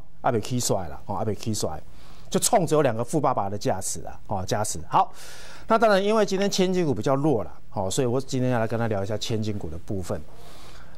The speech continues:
那当然啦，就像刚刚讲的啊，我买不起啊，你讲今嘛跟我讲这一张，这，这四星，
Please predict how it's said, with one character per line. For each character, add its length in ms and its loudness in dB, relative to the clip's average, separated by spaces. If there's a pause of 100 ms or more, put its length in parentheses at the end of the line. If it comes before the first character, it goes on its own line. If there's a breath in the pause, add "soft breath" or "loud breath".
那 320 4
当 120 4
然 120 0
啦， 120 -2 (920)
就 100 2
像 160 2
刚 80 0
刚 80 2
讲 180 -2
的 60 -6 (140)
啊， 80 -2
我 100 2
买 80 0
不 300 4
起 200 2
啊， 240 2 (500 soft breath)
你 80 4
讲 180 4
今 120 2
嘛 140 6
跟 100 4
我 160 8
讲 280 2
这 80 2
一 40 4
张， 400 0 (200)
这， 260 4
这 220 2
四 240 4
星， 340 2